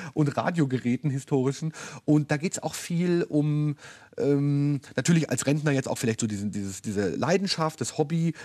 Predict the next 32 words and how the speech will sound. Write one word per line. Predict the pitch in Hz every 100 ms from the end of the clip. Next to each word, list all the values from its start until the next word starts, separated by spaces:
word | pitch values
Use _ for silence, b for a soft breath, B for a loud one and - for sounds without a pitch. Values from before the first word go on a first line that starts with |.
| B
äh, | 123
den, | 117 120 117
den | 123 120
Sinn | 110 170 214
für | - 185
sich | 185 185
im | 175
Leben, | 170 165 170 -
aber | 143 160 165
auch | - -
um | 147
so | 147
eine |
Gemeinschaft. | 139 131 117 151 147 95 76 -
Also | - 104
die | 120
Zuckersammlerin | - 156 151 143 151 135
hat | 143 147
mir |
dann | 131 101
erzählt, | - - 135 - B B -
sie | 98 -
ist | - - -
vernetzt | 127 143 - - -
in | 147
ganz | 147 -
Europa | 143 123 185 180 160
mit | 127 147
anderen | 185 190
Zuckersammlern | - 202 196 165 165 180 175 170 151
und | 135
dann | 135